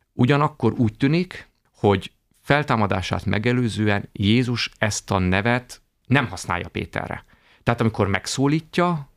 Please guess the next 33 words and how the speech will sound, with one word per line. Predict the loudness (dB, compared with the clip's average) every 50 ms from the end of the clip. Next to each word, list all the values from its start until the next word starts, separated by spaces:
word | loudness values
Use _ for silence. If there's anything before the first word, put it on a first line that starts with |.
| _ _ _
kiemelt, | 4 6 6 6 6 4 2 0 -4 -8 -10 -4
emblematikus | 0 2 2 2 2 0 -2 -4 -6 -8 -8 -8 -6 -2
helyeken, | 0 0 0 0 0 0 -2 0 0 -2 -4 -6 -8 -12 -20 _ _ _ -4
Getsemáni | -2 -2 -2 -2 -2 0 0 0 0 -2 -4
kertben | -4 -2 -2 -2 -2 -2 -2 -2 -4 -4 -6 -10 -12 _ _
például, | -2 0 0 0 0 0 0 0 -2 -2
amikor | -2 -2 -4 -6 -4 -2
alszanak, | 0 0 -2 -2 -2 -2 -2 -2 -2 -4 -6 -8 _
akkor | -6 -6 -6 -4 -4 -4
Simon | -2 0 0 0 2 2
néven | 0 0 0 -2 -4 -4
szólítja | -4 -4 -2 -2 -2 -4 -4 -4 -2 -2
meg. | -2 -2 -4 -6 -12 -16 -18 -18 -8 -4
Az | -2 -2 0 0
utolsó | 0 2 2 0 0 2 2 2
vacsorán | 2 2 0 0 0 0 0 0 0 -2 -6 _
ugyancsak | -2 -2 0 0 -2 -4 -6 -10 -12
Simon | -12 -12 -10 -8 -4 -2 -2 0 0 0 0
néven, | 0 0 0 -2 -2 -4 -4 -6
ö, | -6 -4 -4 -4
szólítja | -2 -2 0 0 0 -2 -2 -2 -2
meg, | 0 0
vagy | 0 0 2
János | 2 2 2 0 0 -2 -2
evangéliumban | -2 -2 -2 -2 -2 -2 -2 -2 -2 -2 0 -2
a | -2
híres | 0 0 0 0 -2 -2 -6 -8 -12 -16 -10 -4
helyen | -2 -2 0 0 -2 -2
a | -2 -2
háromszor | 0 0 0 0 0 -2 -4 -4 -2 -2 -2 -4 -4 -8 _ -4
megkérdezett: | -4 -4 -2 -2 -2 -2 0 -2 -2 -2
"Szeretsz | -2 -2 -2 -2 -4 -6 -6 -4
engem?", | -4 -2 -4 -4 -6